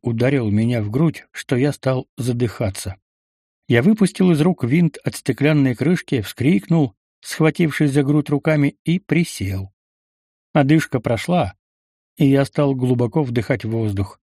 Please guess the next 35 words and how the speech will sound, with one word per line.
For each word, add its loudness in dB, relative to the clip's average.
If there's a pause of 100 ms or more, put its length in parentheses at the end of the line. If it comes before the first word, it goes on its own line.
(640)
Наконец 2
я 2
мог -2
снова 2
подняться -2
и 0
двигаться. -2 (880)
Я 4
попытался 0
высунуть 0
голову 2
в -2
люк, 0
но -2
шар -2 (180)
накренился 2
на 2
бок. -8 (920)
Словно 0
что-то -2
потянуло 2
мою 2
голову 2
вниз, 0
и -2
я 0
быстро -2
откинулся 0
назад, 2
чтобы -2
не 4
упасть -2
лицом -2
в -6
воду. 0